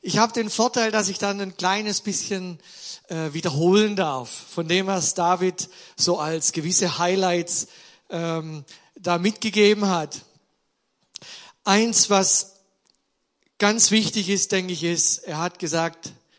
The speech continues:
„Seid nicht nur Hörer, sondern Täter.“ Hockt nicht nur da,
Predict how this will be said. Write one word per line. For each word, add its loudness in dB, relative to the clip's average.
„Seid 2
nicht -2
nur 0
Hörer, 4
sondern 2
Täter.“ 4
Hockt 6
nicht -2
nur 2
da, 4